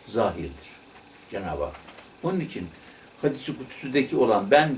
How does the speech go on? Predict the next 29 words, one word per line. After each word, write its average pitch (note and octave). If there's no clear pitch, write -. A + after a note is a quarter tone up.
gizli C#3
bir C#3
hazine C3
idim, A#2+
bilinmekliğimi C3+
murad G#2+
ettim, D3
onun F3+
için B2
bu G#2
halka G#2+
halk F#2
eyledim." E2+
Demek F3
ki F3
halktaki D#3
olan B2
varlıklar D3+
kendi F3
istat G3
ve D#3
kabiliyetlerine D3+
ne F#3+
kadarsa D#3+
o G3
kadar B2
Cenab-ı C#3+
Hak'la C3
varlar. D2+